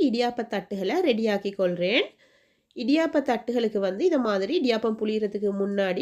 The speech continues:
நாங்க நல்லா ஆயில் அப்ளை பண்ணி எடுத்துக்கொள்ள வேணும்.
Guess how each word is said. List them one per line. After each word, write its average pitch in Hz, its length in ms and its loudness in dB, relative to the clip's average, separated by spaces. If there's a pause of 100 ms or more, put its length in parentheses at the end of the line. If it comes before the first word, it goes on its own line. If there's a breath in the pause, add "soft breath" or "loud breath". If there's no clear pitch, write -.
நாங்க 233 260 2
நல்லா 214 340 2
ஆயில் 240 320 2
அப்ளை 202 340 -2
பண்ணி 196 280 -4
எடுத்துக்கொள்ள 214 540 0
வேணும். 175 440 0